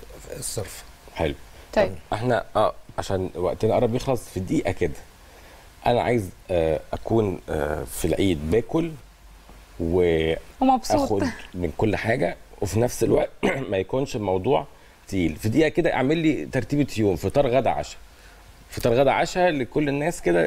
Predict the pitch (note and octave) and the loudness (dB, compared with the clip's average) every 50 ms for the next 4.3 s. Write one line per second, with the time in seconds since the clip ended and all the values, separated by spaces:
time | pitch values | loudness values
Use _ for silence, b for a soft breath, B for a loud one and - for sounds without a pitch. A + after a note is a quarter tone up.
0 | B2 A#2 - C#3 B2+ - - D#4+ D4 D4+ D#4+ F#4 F#4+ D4 A#3 G#3+ - C3 B2 A2 | 2 2 2 2 2 2 2 2 2 2 2 2 2 2 2 2 2 0 2 2
1 | A2+ G3+ F#3 - - G#3 - - - - B2+ C3+ C3 B2+ - - - - - - | 0 0 0 2 0 0 0 -2 -8 -8 -6 -4 -4 -2 0 0 -2 -2 0 -2
2 | F3+ D#3 C3 D3+ D#3 D3+ - - C3+ C3+ D3+ C3+ - - - G2 F#2+ - - - | -2 0 0 0 0 0 -2 -2 0 0 2 0 0 -2 -4 -6 -6 -6 -6 -4
3 | - D#2+ D2+ C#2+ C#2+ - - - D#3 D#3+ - F#2 F#2+ G#2+ G#2+ A2+ C3 C3+ - A2 | 0 0 2 2 0 -2 -2 0 0 2 2 2 2 2 4 4 4 2 2 2
4 | G2 F2 D#2 C#2+ C2+ | 0 -2 -4 -6 -8